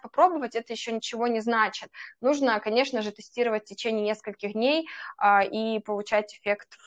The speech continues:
в долгосрочной перспективе. В принципе, и про туалетные воды я могу сказать то же самое, потому что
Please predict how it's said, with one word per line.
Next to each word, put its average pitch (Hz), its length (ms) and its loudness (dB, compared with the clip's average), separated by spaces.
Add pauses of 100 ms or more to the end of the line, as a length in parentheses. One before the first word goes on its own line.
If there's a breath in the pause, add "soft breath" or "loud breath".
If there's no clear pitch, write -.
(120)
в 185 260 2
долгосрочной 202 760 -2
перспективе. - 760 -12
В - 40 -20
принципе, 277 420 -2
и - 40 -2
про 226 140 0
туалетные 247 540 6
воды 254 300 8
я 226 60 6
могу 220 240 0
сказать 214 340 -4
то 214 80 0
же 220 120 -2
самое, 254 320 4
потому 226 300 -2
что 214 200 -4